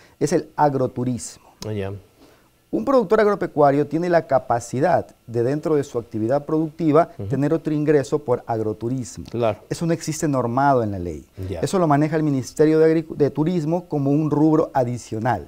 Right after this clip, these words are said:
Speaker 2: Ya.
Speaker 1: Ojo con eso. Y eso
Speaker 2: Sí.
Speaker 1: es un tema muy importante, donde hay un financiamiento importante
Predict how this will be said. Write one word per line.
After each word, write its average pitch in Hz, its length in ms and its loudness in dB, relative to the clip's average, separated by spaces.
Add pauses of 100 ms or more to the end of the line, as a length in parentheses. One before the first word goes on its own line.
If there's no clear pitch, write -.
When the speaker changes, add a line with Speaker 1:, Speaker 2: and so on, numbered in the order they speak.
(120)
Speaker 2:
Ya. 80 300 -12 (460)
Speaker 1:
Ojo 185 180 0
con 151 160 2
eso. 165 300 0
Y 131 80 -2
eso 156 100 -2
Speaker 2:
Sí. - 60 -2
Speaker 1:
es 196 40 -2
un 190 120 -6
tema 180 160 -2
muy 220 500 4
importante, 185 640 2
donde 151 160 2
hay 175 40 0
un 180 80 -2
financiamiento 151 760 -4
importante 156 760 0